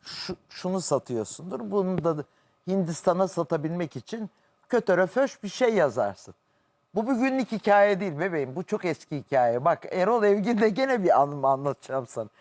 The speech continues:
Efes Oteli'nde program yapıyoruz. Yorulduk böyle, e, şeyden sonra, e, provadan sonra. Erol dedi ki, "Işıl'cım," dedi, "gidelim de," dedi, "bir çorba içerim," dedi.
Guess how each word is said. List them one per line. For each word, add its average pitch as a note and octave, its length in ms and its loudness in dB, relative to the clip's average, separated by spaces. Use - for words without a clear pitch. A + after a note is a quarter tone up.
Efes G3 340 0
Oteli'nde G#3 440 0
program G3+ 500 -2
yapıyoruz. D#3+ 480 -8
Yorulduk A3 580 -2
böyle, D3+ 380 -2
e, D3 760 -8
şeyden D#3 500 0
sonra, D3 480 -2
e, D3 300 -4
provadan D#3+ 440 4
sonra. D#3+ 460 -4
Erol A#3 280 2
dedi A3+ 180 -4
ki, G3 260 -6
"Işıl'cım," A3 480 -2
dedi, F#3+ 180 -2
"gidelim G#3 380 2
de," G3 100 -2
dedi, F3+ 240 -4
"bir D#3+ 40 -10
çorba F#3+ 420 2
içerim," A#2 480 -4
dedi. F#2+ 220 -8